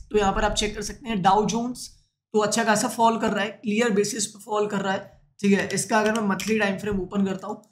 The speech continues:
तो यहाँ पर आप देख सकते हैं ये एक अच्छा support मुझे देखने को मिल रहा है, जहाँ पर ये support ले सकता है। But जब तक ये आएगा, I personally think हमारा market भी आ सकता है, ठीक है। तो we should in that worry। And इसके अलावा यूएस का bond yield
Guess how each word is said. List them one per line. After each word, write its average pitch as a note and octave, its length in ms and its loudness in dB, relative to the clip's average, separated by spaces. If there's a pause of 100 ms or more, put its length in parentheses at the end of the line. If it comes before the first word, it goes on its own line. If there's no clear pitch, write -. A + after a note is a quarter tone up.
(320)
तो A3 40 4
यहाँ A3+ 140 6
पर A#3+ 120 2
आप G#3 120 2
देख F3+ 180 -2
सकते - 260 -14
हैं - 100 -20
ये A3+ 200 0
एक B3+ 60 0
अच्छा B3 220 -2
support A3 380 -2
मुझे A3 220 4
देखने F#3+ 320 2
को G3+ 60 2
मिल F#3+ 120 2
रहा G3+ 120 -2
है, G#3 60 0
जहाँ F#3+ 180 0
पर G3+ 120 -2
ये G#3 100 0
support G3 380 -2
ले F#3+ 140 2
सकता G#3+ 280 0
है। - 140 -2 (320)
But A3 140 4
जब B3 160 2
तक D4+ 80 2
ये D4 120 4
आएगा, C4+ 380 6
I C#4 100 -2
personally B3+ 420 -2
think B3+ 180 -2
हमारा A3+ 280 2
market G#3 340 2
भी G#3 140 0
आ F#3 140 2
सकता - 300 -12
है, - 140 -20 (180)
ठीक G#3+ 100 2
है। F#3+ 120 0
तो G#3 160 -2 (200)
we G3+ 160 2 (180)
should G3 220 0
in F#3 160 0
that F#3 260 0
worry। G3 240 2 (420)
And G3+ 300 4
इसके G#3 180 2
अलावा A3+ 320 6
यूएस G#3 480 4 (160)
का A3+ 80 6 (120)
bond F#3+ 320 4
yield E3 200 -2